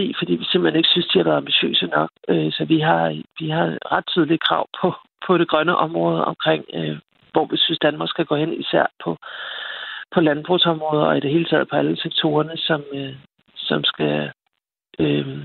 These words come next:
som skal omstilles bæredygtigt i langt højere grad,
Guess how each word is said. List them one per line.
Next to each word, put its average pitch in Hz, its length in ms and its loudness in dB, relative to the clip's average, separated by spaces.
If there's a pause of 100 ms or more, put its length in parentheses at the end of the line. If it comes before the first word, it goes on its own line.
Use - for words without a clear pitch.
(720)
som 170 100 4
skal - 200 2
omstilles 170 540 2
bæredygtigt 156 600 0
i - 80 0
langt 147 300 0
højere 160 220 2
grad, 143 260 0